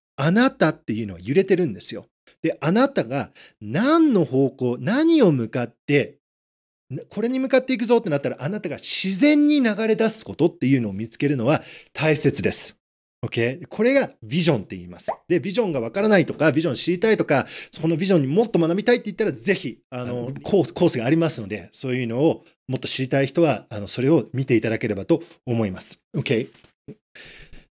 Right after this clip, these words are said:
Speaker 1: で、大切なのは、あなたっていうエネルギーが、ね、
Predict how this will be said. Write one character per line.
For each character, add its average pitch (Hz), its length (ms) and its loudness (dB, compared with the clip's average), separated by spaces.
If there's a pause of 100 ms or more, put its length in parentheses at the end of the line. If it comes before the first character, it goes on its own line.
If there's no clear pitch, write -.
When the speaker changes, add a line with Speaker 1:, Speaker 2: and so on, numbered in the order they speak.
Speaker 1:
で、 143 160 2
大 180 180 2
切 185 220 0
な 196 80 2
の 135 100 0
は、 127 220 -2 (100)
あ 143 140 -4
な 240 180 0
た 240 200 -2
っ 240 140 -6
て 160 100 2
い 127 220 -2
う 123 80 -12
エ 131 60 -6
ネ 160 160 -4
ル 170 140 4
ギ 87 260 -12
ー - 20 -8
が、 139 260 -4 (360)
ね、 143 320 -2